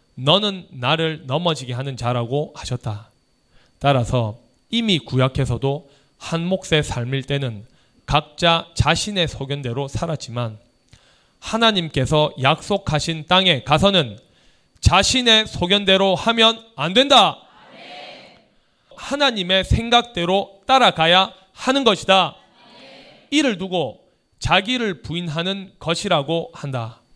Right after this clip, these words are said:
각기 소견대로 하였거니와 너희가 모든 하나님의 자녀들은 거기서는 하지 말지니라.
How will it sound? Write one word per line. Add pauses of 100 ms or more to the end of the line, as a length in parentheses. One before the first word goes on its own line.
(720)
각기
소견대로
하였거니와 (360)
너희가 (160)
모든
하나님의
자녀들은 (540)
거기서는
하지
말지니라.